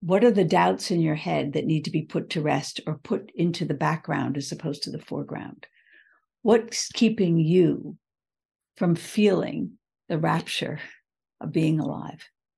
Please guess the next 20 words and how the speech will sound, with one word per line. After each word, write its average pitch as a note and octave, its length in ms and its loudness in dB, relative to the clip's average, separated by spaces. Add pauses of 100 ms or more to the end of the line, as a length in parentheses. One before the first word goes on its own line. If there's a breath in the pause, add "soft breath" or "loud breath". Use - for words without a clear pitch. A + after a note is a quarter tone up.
(1300)
And F3 240 6
the F3 60 4
decade A3 400 4
game F3+ 380 4 (140)
starts G#3 600 0
there, - 460 -10 (1000)
but F3+ 160 6
it - 180 4
then G3 260 6
moves G3 560 4
through, E3+ 640 4 (480)
what A#3 180 4
is B3+ 140 2
your G3+ 80 4
relationship F3 580 0
with D#3 100 -6
the D#3+ 60 -6
people F3+ 320 -6
you D3+ 180 -2
love E3 440 -6